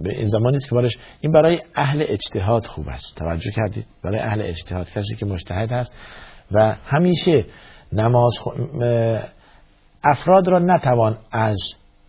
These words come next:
خوندن عبادت باز داشت. بحثی بود که من یادمه خیلی وقتها با یکی از علما، خدا بیامرزدش، شیخ مختار شنقیطی، در حرم مدینه این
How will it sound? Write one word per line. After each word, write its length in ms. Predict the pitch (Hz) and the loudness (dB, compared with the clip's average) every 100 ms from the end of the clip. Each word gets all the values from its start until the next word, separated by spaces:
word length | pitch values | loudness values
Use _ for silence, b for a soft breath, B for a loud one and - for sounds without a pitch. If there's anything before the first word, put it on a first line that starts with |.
| _ _ | _ _
خوندن 480 | - 113 107 117 | -2 0 2 2
عبادت 600 | 117 - 107 104 101 101 - 82 | 0 0 0 2 2 -2 -6 0
باز 380 | 107 104 90 73 80 | 4 4 2 -4 -4
داشت. 520 | 71 - - - - _ _ _ _ _ _ _ - _ _ _ _ _ _ _ - - _ - - _ _ - 78 90 | -4 -6 -10 -12 -18 _ _ _ _ _ _ _ -20 _ _ _ _ _ _ _ -20 -20 _ -20 -20 _ _ -12 -8 -2
بحثی 300 | 127 113 - | 0 0 0
بود 180 | 113 113 | 0 0
که 100 | - | -2
من 120 | 113 | -2
یادمه 320 | 113 117 113 110 | 2 2 0 -2
خیلی 360 | - 120 104 | 0 0 0
وقتها 400 | 101 90 - 117 | 0 -4 -2 0
با 180 | 117 110 | 2 2
یکی 220 | 107 - | 0 -2
از 140 | 104 - | -2 -2
علما، 260 | 104 107 | -2 -2
خدا 220 | 101 104 | -4 -2
بیامرزدش، 600 | 98 110 98 92 92 92 | -2 -2 -2 -4 -6 -8
شیخ 140 | 85 82 | -8 -8
مختار 280 | 85 104 101 | -6 -6 -4
شنقیطی، 380 | 101 92 101 | -6 -6 -2
در 160 | 127 92 | -2 -2
حرم 260 | 95 110 104 | -2 -2 -2
مدینه 300 | 98 104 127 | -2 -2 0
این 180 | 127 | -2